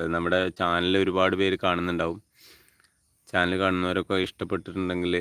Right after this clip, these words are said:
ലൈക്ക് ചെയ്യാനൊന്നും മറക്കല്ലേ. ഉം, ഷേക്കിനോട് ഹായ്, ഹായ്, ഹായ്, ഹായ്. ആ, ഏതാ ഇപ്പൊ ഇരുത്തലേ? ഉം, എന്താ ഇപ്പൊ ഇരുത്തലേ?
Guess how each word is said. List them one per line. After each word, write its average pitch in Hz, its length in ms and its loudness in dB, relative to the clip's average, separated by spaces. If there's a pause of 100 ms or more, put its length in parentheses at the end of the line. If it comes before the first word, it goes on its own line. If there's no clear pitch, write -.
(120)
ലൈക്ക് 85 260 -2
ചെയ്യാനൊന്നും 87 420 -2
മറക്കല്ലേ. 87 400 -2 (4000)
ഉം, 90 100 -2 (640)
ഷേക്കിനോട് 82 400 0 (1800)
ഹായ്, 78 380 2
ഹായ്, 73 240 -2
ഹായ്, - 140 -12 (200)
ഹായ്. 76 180 2 (760)
ആ, 127 120 4 (160)
ഏതാ 90 260 4
ഇപ്പൊ 113 140 2
ഇരുത്തലേ? 82 380 -2 (1080)
ഉം, 101 80 -8 (400)
എന്താ 90 240 -2
ഇപ്പൊ 123 120 0
ഇരുത്തലേ? 90 380 -2